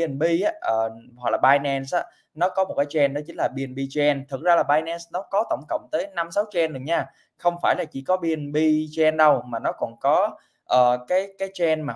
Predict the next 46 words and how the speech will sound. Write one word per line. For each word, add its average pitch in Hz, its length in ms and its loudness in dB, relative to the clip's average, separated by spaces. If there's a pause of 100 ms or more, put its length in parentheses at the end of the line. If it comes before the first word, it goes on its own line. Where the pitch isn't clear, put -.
phát 196 140 -4
triển 117 160 -6
ở 160 80 -6
trên 151 220 -6
Cosmos 202 500 0
nè, 120 120 -2 (360)
thì 120 160 -2
nó 156 180 -4
gọi 113 160 0
là 120 60 -2
B 135 160 -8
N 135 80 -8
B 139 40 -4 (120)
chain. 147 320 2 (300)
Cái 190 160 2
B 190 180 -10 (120)
N 143 120 -6
B 147 40 -4 (140)
chain 151 320 2
mà 123 240 -4
phát 185 200 -2
triển 110 220 -6
ở 113 260 0
trên, 139 320 4
ờ, 131 380 2 (240)
E 147 120 0
V 147 80 0 (260)
M - 40 -2
á, 190 200 0
thì 120 80 -6
nó 131 160 -6
gọi 113 220 2
là, 110 280 0 (280)
ờ, 110 200 2
B 139 200 -4
N 135 100 -6
B 143 40 -2 (200)
Smart 196 240 0
Chain. 151 320 2
Rồi 120 160 -4
ngoài 113 320 -2
ra 143 200 4
có 170 240 -6
Greenfield 151 680 0
Chain, 147 380 0
rồi 113 160 -4